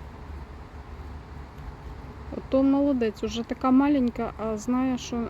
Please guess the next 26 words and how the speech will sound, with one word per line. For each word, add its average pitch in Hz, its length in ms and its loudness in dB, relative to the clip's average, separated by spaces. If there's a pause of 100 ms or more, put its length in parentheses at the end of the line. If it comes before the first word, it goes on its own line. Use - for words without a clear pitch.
не 240 180 2
треба 247 380 2
нікому 254 460 4
нічого 240 440 0
віддавати. 220 640 -2 (800)
Своє 240 380 4
треба 196 360 -2
мати, 196 380 -2 (460)
правильно. 202 560 -2 (960)
Бо 226 140 0
не 247 160 6
виростеш, 208 580 0
як 208 100 -4
будеш 202 420 -6
ділитись. 214 560 -4 (1200)
А 240 40 -6
то, 247 140 -4
що 262 140 -2
там 240 220 2
дідушка 226 440 0
Ленін 247 380 4
казав 208 320 -2
ділитися, 214 600 -2
то 226 160 -4
забудь. 214 460 -4 (3000)
Своє 247 440 2